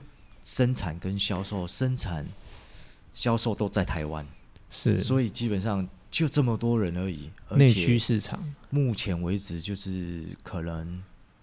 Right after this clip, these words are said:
Speaker 1: 疫情的关系，
Speaker 2: 是。
Speaker 1: 可能每个人解封之后，每个人都往外跑了。
Speaker 2: 对。
Speaker 1: 没有人在食用这些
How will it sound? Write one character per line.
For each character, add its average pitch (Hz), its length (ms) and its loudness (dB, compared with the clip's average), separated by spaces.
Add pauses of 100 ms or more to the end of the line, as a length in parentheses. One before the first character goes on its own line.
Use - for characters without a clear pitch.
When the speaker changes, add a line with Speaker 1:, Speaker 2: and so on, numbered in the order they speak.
(1080)
Speaker 1:
疫 143 120 2
情 87 220 -2
的 80 60 -8
关 90 180 -2
系， 82 260 -10 (380)
Speaker 2:
是。 - 160 -6
Speaker 1:
可 120 80 4
能 87 100 0
每 82 120 -4
个 90 120 -4
人 80 360 -6 (400)
解 78 180 -2
封 98 220 -2
之 92 160 -2
后， 87 340 -2
每 90 100 -6
个 87 80 -4
人 90 80 -6
都 98 120 -4
往 80 180 -4
外 87 160 -2
跑 78 200 -8
了。 - 120 -12 (240)
Speaker 2:
对。 101 340 4
Speaker 1:
没 110 60 2
有 113 60 4
人 101 100 2
在 110 100 2
食 90 300 -4
用 98 160 -2
这 92 100 -6
些 90 140 -6